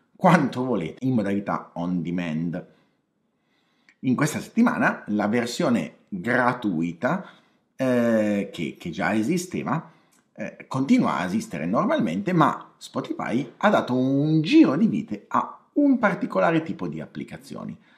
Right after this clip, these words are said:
Ha fatto in modo, in altre parole, che le applicazioni che facevano circunvezione del sistema di pagamento,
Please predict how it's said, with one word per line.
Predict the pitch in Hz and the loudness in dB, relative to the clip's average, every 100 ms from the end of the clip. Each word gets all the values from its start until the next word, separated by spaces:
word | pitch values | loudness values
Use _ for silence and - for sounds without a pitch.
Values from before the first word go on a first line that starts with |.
| _ _ - _ _ | _ _ -20 _ _
Ha | - 147 | 2 4
fatto | 151 - | 4 2
in | 151 | 4
modo, | 160 110 82 76 - - | 4 4 0 -8 -14 -10
in | 82 | -10
altre | 62 - 120 | -10 -12 -2
parole, | 240 82 143 | -2 0 -2
che | - 80 | -2 -2
le | 110 160 | 2 4
applicazioni | 151 - 117 110 131 - 226 110 | 2 0 -2 -2 -2 -2 -2 -2
che | 113 | -2
facevano | 107 117 143 120 104 | -4 -4 -2 0 -2
circunvezione | 92 - 170 160 - 165 151 151 151 - 320 202 123 | -2 0 2 2 2 2 4 2 0 4 6 6 4
del | 117 110 | 2 0
sistema | - 113 - 123 104 | -2 -6 -2 0 2
di | 95 | 0
pagamento, | 87 87 87 80 67 85 180 196 | -4 -4 -4 -6 -6 -4 -2 -2